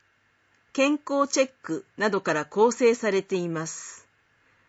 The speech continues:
組合員活動デビューの四名を含む十名の受講生と、運営委員が参加していました。自分たちでもできる。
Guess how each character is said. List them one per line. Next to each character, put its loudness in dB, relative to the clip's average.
組 2
合 4
員 -2
活 -2
動 2
デ 6
ビ 0
ュ 2
ー -2
の 0
四 4
名 2
を -2
含 -6
む -6
十 0
名 4
の 0
受 -4
講 2
生 -4
と、 -8
運 2
営 2
委 -6
員 2
が -4
参 -4
加 -4
し -4
て 4
い 2
ま 0
し -4
た。 -6
自 0
分 2
た 0
ち -2
で 4
も -2
で 0
き 4
る。 2